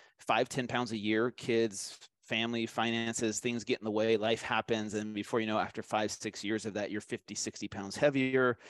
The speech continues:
I did it in a shortened period of time in six months.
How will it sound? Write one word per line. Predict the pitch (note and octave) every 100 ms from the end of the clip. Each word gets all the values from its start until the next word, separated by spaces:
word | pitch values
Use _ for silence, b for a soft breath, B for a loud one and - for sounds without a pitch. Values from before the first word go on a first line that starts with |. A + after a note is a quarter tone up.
| B - _
I | C3+ C#3
did | B2+ C3+ B2
it | A#2+
in | A2
a | G#2+
shortened | - A#2+ E2+ G#2
period | A2 F#2+ F2+
of |
time | - F2+ E2+
in | D#2+
six | - -
months. | C#2+ - - -